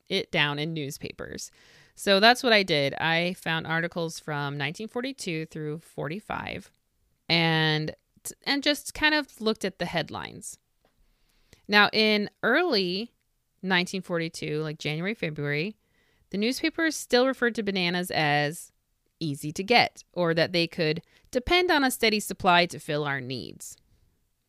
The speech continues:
A normal year of imports to the U S would include forty million bunches of bananas.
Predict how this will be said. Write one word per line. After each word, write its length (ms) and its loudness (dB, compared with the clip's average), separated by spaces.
A 80 2
normal 400 6
year 200 6
of 80 2
imports 420 2
to 320 0
the 80 -6
U 200 0
S 220 2
would 120 -2
include 420 -2
forty 480 0
million 340 0
bunches 380 -4
of 80 -8
bananas. 580 -4